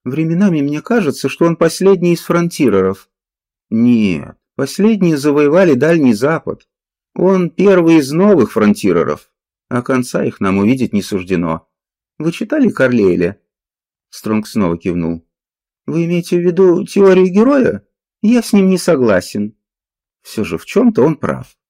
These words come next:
Делоус сам не понимает, что творит. По сути, он закладывает новый империализм, и прежде чем он это поймёт, на ветер будет пущен не один миллион. Диксон поднялся.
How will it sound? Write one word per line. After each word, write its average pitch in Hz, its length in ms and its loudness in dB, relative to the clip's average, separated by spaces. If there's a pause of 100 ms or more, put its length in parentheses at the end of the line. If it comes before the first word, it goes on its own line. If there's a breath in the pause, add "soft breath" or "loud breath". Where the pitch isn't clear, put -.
(360)
Делоус 139 480 -4
сам 135 260 0
не 113 100 4
понимает, 165 460 0
что 165 200 -2
творит. 123 500 -2 (640)
По 117 100 0
сути, 160 340 -2
он 110 100 2
закладывает 131 640 0
новый 165 360 0
империализм, 165 800 0 (400)
и 160 80 0
прежде 160 360 0
чем 170 200 -2
он 165 100 0
это 151 180 -2
поймёт, 165 440 2
на 156 140 -2
ветер 170 320 2
будет 127 280 0
пущен 143 380 0
не 151 100 0
один 165 320 2
миллион. 131 540 2 (800)
Диксон 95 420 -8
поднялся. 85 640 -6